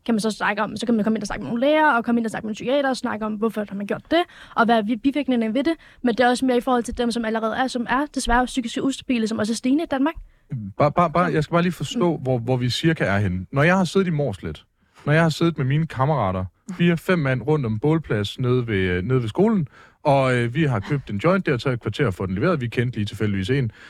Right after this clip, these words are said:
Speaker 2: Øh, jeg, jeg rørte den ikke selv, alle mine venner gjorde. Vi, øh, vi sad og, øh, og puffede på, på en joint, hørte noget musik og havde en, øh, havde en hyggelig aften.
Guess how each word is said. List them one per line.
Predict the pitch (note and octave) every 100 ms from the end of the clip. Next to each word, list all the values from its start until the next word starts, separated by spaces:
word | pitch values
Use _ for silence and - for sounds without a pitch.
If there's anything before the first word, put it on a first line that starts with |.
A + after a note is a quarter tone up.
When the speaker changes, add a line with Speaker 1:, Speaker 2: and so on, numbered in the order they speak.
| - -
Speaker 2:
Øh, | A2 A#2+
jeg, | B2+
jeg | B2
rørte | A#2+ -
den |
ikke | G#2 -
selv, | D#3+
alle | A#2+ A2+
mine | A2
venner | E3+
gjorde. | E3 C#3+ C#3+ - - _
Vi, | D3+ F3 E3
øh, | B2+ B2
vi | C#3
sad | D#3+ C#3
og, | G#2+ G#2+ G2
øh, | F#2+ F#2
og | A2
puffede | D3+ D3 C3
på, | G2 G#2+ F#2 F2
på | G#2+
en | G2 C#3+
joint, | F3+ E3 C3+
hørte | D#3
noget | D3 A#2+
musik | A2+ D#3+
og | D3+
havde | B2 C3
en, | B2+
øh, | A2
havde | A#2
en | C3+
hyggelig | D3+ B2
aften. | A2+ B2 A2